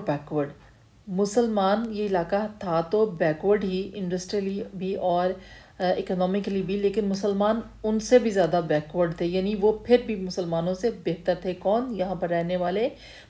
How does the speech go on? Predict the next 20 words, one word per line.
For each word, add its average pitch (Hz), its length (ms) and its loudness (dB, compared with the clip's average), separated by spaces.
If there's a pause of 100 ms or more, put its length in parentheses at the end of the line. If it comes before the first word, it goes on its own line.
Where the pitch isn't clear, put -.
बाकी 185 320 4
लोग, 175 220 0
majority, 175 640 2 (400)
जिसमें 180 360 -4
हिंदुओं 196 360 4
की 190 160 0
अक्सरियत 165 480 -2
थी। 165 260 -8 (540)
It 247 120 4
seemed 254 460 -2
certain 240 520 2
to 220 240 -6
them 175 240 2 (520)
that 196 280 4 (220)
as 220 360 4 (480)
an 185 560 2 (440)
unalterable 202 1300 2 (520)
and 196 340 2
perpetual 226 640 -2
minority, 175 800 -2